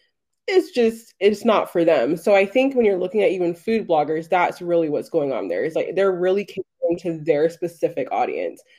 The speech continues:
It doesn't mean they couldn't switch it up a little bit, but at the end of the day, it's about who they're trying to talk to.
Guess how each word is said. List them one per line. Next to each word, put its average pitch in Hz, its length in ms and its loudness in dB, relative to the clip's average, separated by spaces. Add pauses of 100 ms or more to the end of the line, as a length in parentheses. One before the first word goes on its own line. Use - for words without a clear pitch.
(240)
It 196 120 0
doesn't 226 300 4
mean 277 160 8
they 247 120 6
couldn't 226 300 2
switch 196 200 0
it 190 80 0
up 180 160 0
a 233 40 4
little 247 220 6
bit, 254 300 2
but 160 300 2 (180)
at 190 80 -2
the 185 80 2
end 196 180 4
of 185 60 2
the 160 40 -8
day, 175 140 4
it's 151 140 -2
about 165 280 -4
who 190 120 -6
they're 156 120 -4
trying 151 240 -8
to 120 60 -6
talk - 320 -16
to. - 100 -20